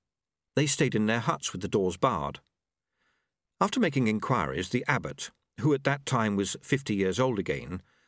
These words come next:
summoned the three novices to his room. There were three brooms leaning against the wall. He spoke as follows. "You know that the dreadful Battle of Five Cities did not happen because the messenger got there in time?"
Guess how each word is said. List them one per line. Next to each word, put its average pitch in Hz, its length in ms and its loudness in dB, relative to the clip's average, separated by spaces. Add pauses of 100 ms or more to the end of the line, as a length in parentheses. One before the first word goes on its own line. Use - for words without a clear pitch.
(100)
summoned 208 360 2
the 156 80 0
three 131 260 0
novices 92 480 -2
to 120 120 -2
his 135 180 0
room. 98 340 -2 (800)
There 120 160 2
were 120 100 2
three 139 280 0
brooms 95 560 0 (200)
leaning 107 300 2
against 98 440 -2
the 107 80 -2
wall. 101 320 0 (720)
He 123 100 0
spoke 156 320 0
as 156 100 -2
follows. - 500 -4 (1040)
"You 151 180 2
know 202 480 2
that 147 380 0
the 147 100 2
dreadful 160 500 2
Battle 135 400 0
of 135 160 2
Five 131 360 0
Cities 104 500 0 (220)
did 127 160 0
not 165 320 -2
happen 120 420 0 (200)
because 143 320 0
the 135 100 0
messenger 127 460 0
got 139 340 -2
there 117 220 2
in 110 280 0
time?" 98 520 -4